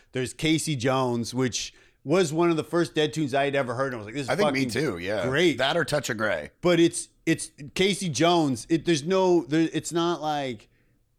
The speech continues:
Speaker 1: tune in and drop out and, like, do drugs and everyone's happy and everything works.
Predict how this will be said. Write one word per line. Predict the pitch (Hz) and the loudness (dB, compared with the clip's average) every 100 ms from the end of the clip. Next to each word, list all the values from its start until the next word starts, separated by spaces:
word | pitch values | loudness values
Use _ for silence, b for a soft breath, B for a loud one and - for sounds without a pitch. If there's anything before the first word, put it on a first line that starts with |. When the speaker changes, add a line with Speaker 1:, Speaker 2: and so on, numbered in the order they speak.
| - | -14
Speaker 1:
tune | - 175 165 | 0 2 4
in | 160 160 156 | 4 2 2
and | 131 113 | 0 -2
drop | 139 139 135 | 0 2 2
out | 135 135 139 139 120 | 2 4 4 4 0
and, | 113 | -4
like, | 117 110 - | -6 -8 -10
do | 135 135 | -8 -4
drugs | 139 139 139 139 110 | 0 2 4 2 -2
and | 120 113 113 | -4 -4 -6
everyone's | 95 135 139 139 127 | -4 -4 -2 -2 -2
happy | 139 135 139 | -2 -2 -2
and | 127 | -4
everything | 120 120 | -2 0
works. | 143 - | -2 -2